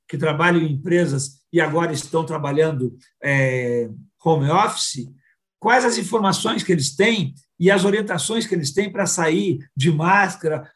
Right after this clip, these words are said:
ou uso de máscara no local, se eles estão trabalhando presencialmente, e eles estão me dizendo, informando o que que a empresa tem recomendado. Ora, a empresa não pode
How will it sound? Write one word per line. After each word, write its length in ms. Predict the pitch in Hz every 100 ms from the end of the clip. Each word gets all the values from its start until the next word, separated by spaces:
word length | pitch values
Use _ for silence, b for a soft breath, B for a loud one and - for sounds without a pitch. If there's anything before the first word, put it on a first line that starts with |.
| -
ou 320 | 170 170 196
uso 220 | 214 175
de 80 | 160
máscara 640 | 151 185 190 - 156 - -
no 100 | 170
local, 480 | 175 147 - 196 190
se 140 | -
eles 100 | 147
estão 340 | - 185 175 - _
trabalhando 760 | - 160 156 151 170 160 135 - _ _
presencialmente, 1080 | 165 147 160 139 139 135 185 226 - 151 b b -
e 80 |
eles 160 | 202 220
estão 200 | - 240
me 100 | 262
dizendo, 500 | 294 269 269 269 262
informando 640 | 196 - 220 190 240 214
o 60 | 196
que 140 | 240
que 100 | 240
a 60 | 247
empresa 380 | 185 214 220 196
tem 140 | 233
recomendado. 880 | 226 - 240 240 202 202 185 127 107 _ _ _ _ _ -
Ora, 460 | 196 160 123 - - -
a 100 | 175
empresa 420 | 170 175 202 233
não 300 | 240 285 294
pode 580 | 175 180 196 123 117